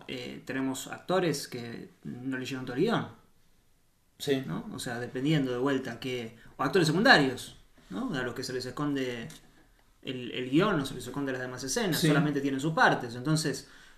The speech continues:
Speaker 1: eh, acá, bueno, en, en Eyes Wide Shut, las escenas, eh, de Nicole Kidman y Tom Cruise, eh, son todas separadas.
Speaker 2: Por supuesto. O
Speaker 1: ¿No?
Speaker 2: sea,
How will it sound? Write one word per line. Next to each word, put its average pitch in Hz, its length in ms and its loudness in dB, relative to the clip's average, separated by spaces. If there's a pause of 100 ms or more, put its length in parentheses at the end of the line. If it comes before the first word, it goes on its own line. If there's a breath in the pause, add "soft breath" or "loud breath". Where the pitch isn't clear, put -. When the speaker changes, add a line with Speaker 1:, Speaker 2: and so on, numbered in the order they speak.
(120)
Speaker 1:
eh, 139 400 4
acá, 175 380 8
bueno, 175 240 4
en, 139 400 0
en 135 160 -2
Eyes 160 140 6
Wide 151 100 6
Shut, 226 280 2
las 143 200 2
escenas, 143 540 0
eh, 131 580 -6
de 135 80 -4
Nicole 139 280 2
Kidman 165 320 0
y 139 60 -2
Tom 143 180 -2
Cruise, 262 320 0
eh, 123 140 -6
son 127 160 -10
todas 123 180 -4
separadas. 170 580 -2 (920)
Speaker 2:
Por 110 140 -6
supuesto. 127 560 -2
O - 20 -16
Speaker 1:
¿No? 101 60 -10
Speaker 2:
sea, 127 300 4